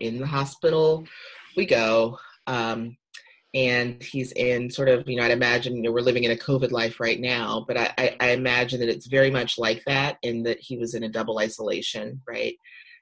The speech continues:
You couldn't get to him without going through the washroom, where you had to sort of take your stuff off and doubled up, and then you could go in because his counts had dropped, uh, that badly.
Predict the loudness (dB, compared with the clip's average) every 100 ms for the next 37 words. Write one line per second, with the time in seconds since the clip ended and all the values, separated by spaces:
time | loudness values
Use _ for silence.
0 | -10 -8 -2 -2 -2 -8 _ -2 -2 0
1 | -6 -4 -4 -4 -2 -2 -2 -2 -4 -4
2 | -6 -8 -4 -2 -2 -4 -6 -6 -4 -2
3 | -4 -4 -6 -6 -8 -10 -14 -10 -10 -8
4 | -8 -8 -8 -10 -10 -8 -8 -8 -10 -12
5 | -14 _ _ -20 -16 -6 -6 -6 _ -8
6 | -2 0 0 -2 -2 0 0 -4 -6 -2
7 | -2 -2 -6 -6 -4 -2 -4 -4 -8 -12
8 | _ _ _ _ -10 -2 -2 -2 -8 -6
9 | -2 -2 -2 -6 -4 -4 -4 -4 0 2
10 | 0 -2 -12 -14 -14 -20 _ -10 -8 -8
11 | -4 -4 -4 -4 -4 -4 -6 -6 -8